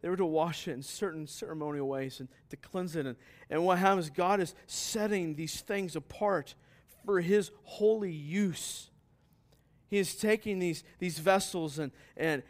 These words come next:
and, and these people and setting them apart to be his treasured possession. What is Paul saying? To you in Ephesus,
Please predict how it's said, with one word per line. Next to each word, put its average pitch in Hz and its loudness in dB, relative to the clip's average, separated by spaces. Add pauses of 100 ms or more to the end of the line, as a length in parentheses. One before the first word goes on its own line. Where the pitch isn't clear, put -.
(160)
and, 156 -2
and 170 -4
these 165 -6
people 196 -6
and 151 -6
setting 214 -4
them 202 -2
apart 185 -6 (200)
to - -10
be 190 -4
his 190 0
treasured 202 -4 (420)
possession. 147 -2 (1040)
What 180 0
is 220 2
Paul - 0
saying? 139 -8 (1040)
To 202 -4
you 185 2 (440)
in 214 2
Ephesus, 185 -2